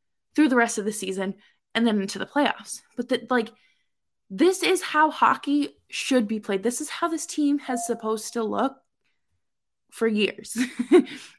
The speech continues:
And right now they're sitting pretty in first in the Pacific with thirty-five points. The Oilers are behind them with thirty-two. And right now they're tied with Minnesota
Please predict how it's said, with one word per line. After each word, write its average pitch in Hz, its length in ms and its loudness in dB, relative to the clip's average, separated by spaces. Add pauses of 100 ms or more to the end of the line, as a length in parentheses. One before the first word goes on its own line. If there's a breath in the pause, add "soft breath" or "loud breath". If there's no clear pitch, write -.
(140)
And 247 220 6
right 302 140 2
now 415 120 0
they're 392 140 2
sitting 359 260 -2
pretty 277 420 0 (540 soft breath)
in 247 240 6
first 254 400 2
in 226 140 -2
the 240 80 2
Pacific 233 480 -4
with 220 160 -4
thirty-five 247 540 0
points. 240 440 -4 (400 soft breath)
The 240 180 0
Oilers 226 380 2
are 294 60 -2
behind 247 440 0
them 226 280 0
with 208 400 -4
thirty-two. 240 680 0 (540)
And 311 320 -2
right 294 160 -6
now 294 140 -2
they're 285 140 -2
tied 254 260 0
with 254 120 -2
Minnesota 247 640 -2